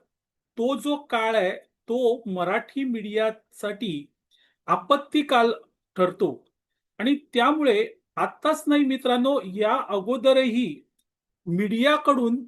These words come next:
युतीची सत्ता नको, मग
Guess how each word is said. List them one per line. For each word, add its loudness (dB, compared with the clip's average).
युतीची -2
सत्ता -2
नको, 0
मग 4